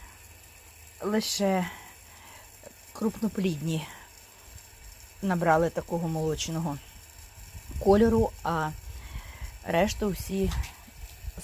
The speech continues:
сорти і гібриди червоніють. Але у нас в цьому році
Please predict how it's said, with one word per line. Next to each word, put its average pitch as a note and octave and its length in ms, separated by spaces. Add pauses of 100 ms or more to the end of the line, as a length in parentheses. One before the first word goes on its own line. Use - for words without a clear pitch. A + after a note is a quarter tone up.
сорти F3 260
і E3 200
гібриди F3 560 (760)
червоніють. E3+ 760 (540)
Але G#3 360
у G#3+ 140
нас F3 280
в - 240
цьому E3 220
році E3 400